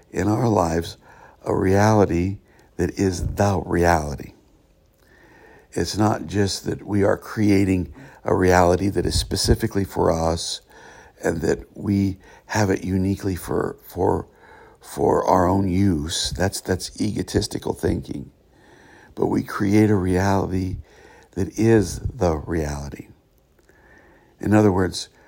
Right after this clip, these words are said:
you're not creating an individual reality when you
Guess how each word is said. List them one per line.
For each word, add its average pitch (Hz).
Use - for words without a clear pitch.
you're 120
not 123
creating 101
an 85
individual 98
reality 87
when 90
you 92